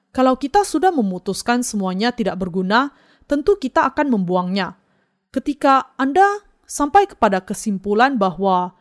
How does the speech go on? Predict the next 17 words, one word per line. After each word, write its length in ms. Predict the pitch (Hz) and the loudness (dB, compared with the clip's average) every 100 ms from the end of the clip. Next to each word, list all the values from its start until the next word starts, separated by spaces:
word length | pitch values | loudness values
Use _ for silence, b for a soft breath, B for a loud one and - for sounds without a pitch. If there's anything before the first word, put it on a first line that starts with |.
| _ _ _ - | _ _ _ -8
sesuatu 480 | 240 - 247 247 247 | -6 0 0 0 -4
itu 280 | 247 359 370 | -2 0 0
tidak 320 | - 208 185 - | -2 -4 -4 -6
akan 360 | 214 220 208 196 | -12 -6 -6 -4
pernah 280 | 220 311 | -2 0
berguna 520 | 330 214 165 196 208 254 | 2 0 -4 -2 0 2
bagi 280 | 202 175 - | 0 -4 -6
Anda 480 | 190 185 226 277 - - | -4 2 2 2 -6 -4
dan 200 | 202 190 | -2 -2
bukan 440 | 220 294 320 349 _ - | -2 0 0 -2 _ -6
barang 320 | 185 190 233 | -4 -2 -2
asli 400 | 202 190 226 294 | -6 -4 -2 -2
sama 240 | - 202 185 | -2 -4 -4
sekali, 440 | - 190 220 302 b b b b | -4 0 0 -2 b b b b
maka 240 | 262 403 - | 0 2 2
Anda 320 | 247 233 311 | 4 4 4
juga 520 | 240 190 196 185 180 | 2 -4 -2 -2 -2